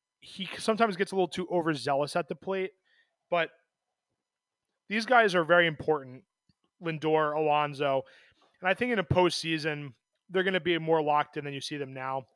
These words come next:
hopefully. But the offense is gonna have to step up, and then you're gonna have your starting pitching, like I mentioned, your Scherzer, DeGrom, Bassett, those type guys.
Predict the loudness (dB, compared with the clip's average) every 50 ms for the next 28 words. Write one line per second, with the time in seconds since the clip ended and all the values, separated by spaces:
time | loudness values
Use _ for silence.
0 | _ _ -4 -4 -4 -2 -4 -4 -2 -2 -2 -2 -4 -8 _ _ _ _ _ _
1 | _ _ _ _ _ _ _ _ _ _ -2 0 0 0 2 4 4 4 4 2
2 | -2 -2 -4 -4 -6 -6 -6 -6 -6 -8 -8 -10 -10 -6 -4 -2 -2 -2 0 0
3 | 0 -2 -2 -8 _ -6 -4 0 0 0 0 0 -2 -2 -2 0 0 0 0 0
4 | -2 -4 -2 0 2 2 2 2 0 -2 -2 -4 -2 -2 -2 -4 -6 -6 -8 -12
5 | -14 _ _ _ _ _ _ _ -2 0 2 2 2 2 0 -2 -4 -4 -6 -8
6 | -8 -8 -8 -6 -6 -6 -6 -8 -12 -14 -10 -6 -4 -2 -2 -2 -2 -2 0 0
7 | 0 0 -2 -4 _ _ _ _ _ -12 -12 -8 -4 -2 0 0 0 0 -2 -4
8 | -6 -6 -4 -2 -2 -2 -2 -4 -6 -6 -6 -8 _ _ _ _ _ _ _ _
9 | 0 0 0 0 0 0 0 0 -2 -2 -4 -2 -2 -2 -4 -6 -8 -12